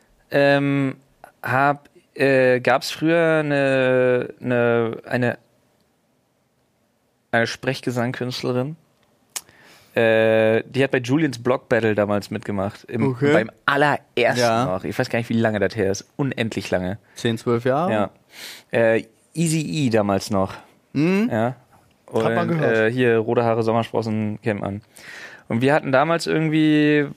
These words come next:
Speaker 1: weil ja YouTube noch nicht so groß war, man kam dann eh in Kontakt und man hatte bei Skype sowieso so ziemlich jeden Kontakt und so, und wir hatten uns super gut verstanden eigentlich. Und da gab's irgendwie, war das so eine Zeit, wie so eine S-M-S-Freundschaft einfach, weil man sich ja doch nicht über den Weg gelaufen ist damals. Da hatte man ja nicht die Möglichkeit, einfach so irgendwo hinzureisen, wo man wollte, einfach weil man die Kohle schon gar nicht hatte.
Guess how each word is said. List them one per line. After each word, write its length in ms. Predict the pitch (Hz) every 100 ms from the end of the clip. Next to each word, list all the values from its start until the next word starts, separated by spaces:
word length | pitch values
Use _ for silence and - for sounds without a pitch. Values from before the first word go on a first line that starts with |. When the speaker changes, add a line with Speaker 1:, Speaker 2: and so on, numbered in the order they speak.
| _
Speaker 1:
weil 200 | 117 110
ja 60 | 113
YouTube 320 | 113 131 139
noch 120 | 123
nicht 140 | 123 120
so 100 | 117
groß 340 | 113 147 -
war, 280 | 139 139 139
man 240 | 127 113 117
kam 160 | 127 123
dann 100 | 113
eh 100 | 131
in 100 | 139
Kontakt 380 | 139 135 139
und 60 | 117
man 100 | 110
hatte 140 | 117
bei 120 | 113 107
Skype 320 | - 110 123
sowieso 340 | - 110 113 135
so 60 |
ziemlich 300 | 131 143 131 135
jeden 140 | 131
Kontakt 340 | 127 135 131 123
und 100 | 123
so, 80 |
und 60 | 123
wir 80 | 123
hatten 120 | 127
uns 160 | 120 -
super 200 | 151 135
gut 140 | 131
verstanden 420 | 127 - 135 139
eigentlich. 380 | 113 113 113 127
Und 60 | 123
da 140 | 117
gab's 200 | 113 120
irgendwie, 320 | 127 120 117 113
war 100 | 113
das 120 | 117
so 60 |
eine 140 | 117 117
Zeit, 220 | 123 123 - - -
wie 80 | 113
so 100 | 123
eine 160 | 139 131 - - _ _ -
S-M-S-Freundschaft 920 | 123 127 147 - - 104 107 117 -
einfach, 340 | 107 107 123 120
weil 60 |
man 120 | 110
sich 100 | 107 110
ja 60 |
doch 140 | 107 127
nicht 120 | 113
über 120 | 95
den 60 | 95
Weg 100 | 95
gelaufen 320 | 98 95 95 104
ist 160 | -
damals. 340 | 104 107 117 -
Da 360 | 104 98 95
hatte 140 | 101 107
man 100 | 101
ja 60 | 95
nicht 140 | 95
die 40 | 98
Möglichkeit, 340 | 104 104 95
einfach 160 | 92 101
so 100 | 95
irgendwo 280 | 95 95 98
hinzureisen, 500 | 110 110 87 92 92
wo 40 |
man 140 | 90 90
wollte, 240 | 92 98 92
einfach 160 | 98
weil 80 | 95
man 80 | 95
die 60 | 90
Kohle 220 | 107 110
schon 120 | 95
gar 100 | 90
nicht 120 | 90
hatte. 160 | 95 107